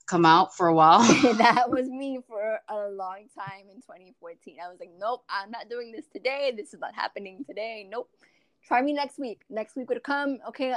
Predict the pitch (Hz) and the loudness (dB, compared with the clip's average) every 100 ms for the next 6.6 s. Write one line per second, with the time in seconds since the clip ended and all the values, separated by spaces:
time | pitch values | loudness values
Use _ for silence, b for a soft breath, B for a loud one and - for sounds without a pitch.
0 | - 233 254 226 240 - 277 - 220 - | -4 -4 -4 -6 -8 -8 -8 -8 -10 -6
1 | 262 226 160 208 208 226 220 180 - 170 | -2 -2 -4 -10 -6 -6 -6 -12 -12 -12
2 | 190 226 208 202 180 190 202 151 - _ | -10 -8 -8 -8 -6 -6 -8 -18 -20 _
3 | - 226 - - 226 240 220 - 208 - | -2 0 0 -6 -10 -8 -10 -12 -16 -16
4 | - _ _ _ _ _ _ 196 202 139 | -20 _ _ _ _ _ _ -10 -8 -6
5 | 214 202 208 180 175 170 160 185 180 156 | -4 -4 -2 6 8 8 6 0 -6 -8
6 | 202 208 185 220 214 226 | -12 -10 -2 -2 2 4